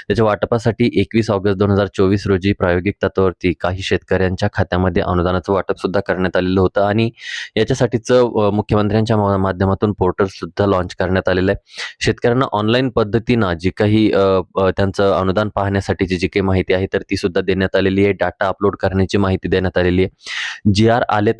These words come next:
मुख्यमंत्र्यांच्या माध्यमातून म्हणा किंवा कृषी मा-, अ, मा-, मंत्रालयाच्या माध्यमातून म्हणा,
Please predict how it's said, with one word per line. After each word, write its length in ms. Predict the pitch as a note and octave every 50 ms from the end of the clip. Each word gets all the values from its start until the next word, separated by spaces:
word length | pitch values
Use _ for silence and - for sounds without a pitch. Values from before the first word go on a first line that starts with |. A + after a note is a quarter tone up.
| - _ F#2+
मुख्यमंत्र्यांच्या 720 | G2 G2 - - G#2 G#2 G#2 G#2 G2 G#2 G#2+ G#2 G#2 G#2
माध्यमातून 480 | G2+ G2+ G2 F#2 G2 G2 F#2+ F#2 G2+ G2+
म्हणा 160 | G2+ G2 G2+
किंवा 160 | G2+ - A2+
कृषी 260 | - - G#2 - - G#2+
मा-, 220 | G#2+ G#2+ G#2+ G#2
अ, 320 | - F#2+ G2 F#2+ F#2+ F#2+
मा-, 600 | F#2 G2 G2 G2 F#2+ F#2 F#2 F2+ E2+ - - - F#2+
मंत्रालयाच्या 560 | G2 G2 F#2 G2+ G2+ G2+ G2+ G2 - - F#2+
माध्यमातून 480 | F#2+ F#2 E2+ F#2+ F#2 F#2+ - - F#2+ F#2+
म्हणा, 220 | F#2 F2+ F#2